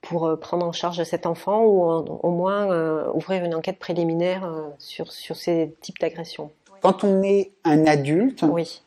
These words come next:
Speaker 2: on peut s'adresser à qui ? Un, un enfant vient nous parler,
Speaker 1: Mhm.
Speaker 2: on s'adresse à qui ?
Speaker 1: Alors, le mieux, c'est évidemment, si on est à l'aise avec ça, d'aller, euh, ouvrir la porte de la gendarmerie ou du commissariat de police qui est à proximité.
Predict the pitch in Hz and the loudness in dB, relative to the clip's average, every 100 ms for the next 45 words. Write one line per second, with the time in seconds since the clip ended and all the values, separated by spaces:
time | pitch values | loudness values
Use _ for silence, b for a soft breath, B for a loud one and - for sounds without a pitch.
0 | _ _ - 165 160 - 190 180 175 165 | _ _ 0 0 2 6 8 10 8 8
1 | 160 147 165 156 156 - 151 147 - 170 | 4 2 2 2 2 2 0 -2 -6 -8
2 | 185 - 135 139 135 160 160 160 - 165 | -8 -10 -4 -2 4 6 6 4 4 4
3 | 185 180 151 151 156 147 143 139 151 240 | 4 2 4 4 4 2 2 2 2 2
4 | - _ _ _ 160 151 151 170 214 254 | -2 _ _ _ -8 -6 -4 -2 -4 -8
5 | _ - 156 160 139 135 - 117 - 143 | _ -6 -2 2 2 0 -4 -10 -8 -10
6 | 214 B B B B B - 170 - - | -10 B B B B B 0 0 0 0
7 | 208 220 240 233 247 277 262 254 _ _ | 6 10 10 10 8 6 4 -6 _ _
8 | - _ _ - - - 202 - 196 196 | -20 _ _ -16 -2 6 6 8 6 6
9 | 196 196 220 214 180 180 - 190 196 185 | 4 2 0 0 2 2 2 2 2 2
10 | 180 170 170 196 196 208 - - 180 175 | 2 0 -2 -4 -4 -6 -8 -2 0 4
11 | 202 208 170 156 185 - 196 180 165 202 | 6 6 2 0 -2 -2 -4 -4 -2 -4
12 | - 190 175 175 170 185 180 185 185 208 | 0 2 2 2 0 0 2 0 2 4
13 | 185 175 170 175 185 180 175 - 180 196 | 4 0 -2 -2 -2 -2 -2 0 0 0
14 | - - 180 170 202 190 - 180 180 147 | -4 -4 -2 -2 -4 -4 0 0 -2 -8